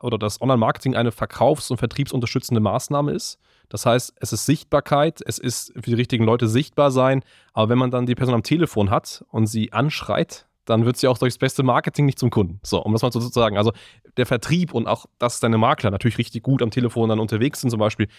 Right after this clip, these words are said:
ist ja enorm wichtig oder auch vor Ort, um weiterhin einen guten Eindruck zu machen. Und B ist natürlich auch, dass immer ein großes Vertrauensthema. Also Marketing baut massiv viel Vertrauen auf durch verschiedene Werbeansätze, dass man verschiedene Zielgruppen anspricht,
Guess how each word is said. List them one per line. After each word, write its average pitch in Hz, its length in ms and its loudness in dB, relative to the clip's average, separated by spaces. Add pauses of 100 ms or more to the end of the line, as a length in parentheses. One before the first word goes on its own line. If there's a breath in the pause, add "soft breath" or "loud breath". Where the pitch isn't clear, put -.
ist 120 160 -2
ja 117 80 2
enorm 117 380 4
wichtig 117 240 -2
oder 104 100 2
auch 95 140 -2
vor 101 180 0
Ort, 117 200 2
um 101 280 -6
weiterhin 107 520 0
einen 104 80 -2
guten 107 180 -4
Eindruck 110 320 -6
zu - 100 -4
machen. 101 260 -2 (340 loud breath)
Und 139 180 2
B 139 140 4
ist 190 100 4
natürlich 165 280 0
auch, 143 120 0
dass - 160 -4
immer 147 320 2 (300 soft breath)
ein 123 80 4
großes 143 300 0
Vertrauensthema. 123 880 0
Also 110 280 0 (260 soft breath)
Marketing 139 600 0
baut 131 360 2
massiv 127 340 -2
viel 135 120 2
Vertrauen 113 520 0
auf 151 460 -2
durch 113 180 -4
verschiedene 107 640 0
Werbeansätze, 117 1080 2
dass - 160 -8
man 110 80 -2
verschiedene 113 320 -2
Zielgruppen - 540 0
anspricht, 117 840 -2